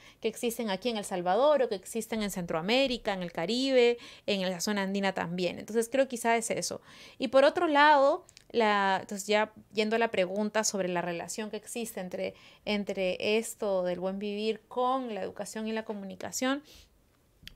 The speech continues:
pues... Eh, desde nuestra parte, desde nuestra militancia,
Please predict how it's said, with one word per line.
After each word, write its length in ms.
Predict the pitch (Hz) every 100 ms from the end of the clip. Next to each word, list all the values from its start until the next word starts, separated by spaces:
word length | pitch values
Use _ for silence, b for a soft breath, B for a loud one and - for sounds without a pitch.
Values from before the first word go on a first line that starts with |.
| -
pues... 320 | 226 240 240 - B B B -
Eh, 500 | 214 208 196 190 - _ _ _ -
desde 540 | - - 202 247 247
nuestra 360 | 226 214 196 190
parte, 380 | 254 302 294 240
desde 180 | 214 202
nuestra 280 | 190 - 190
militancia, 840 | 190 190 185 247 277 277 311 330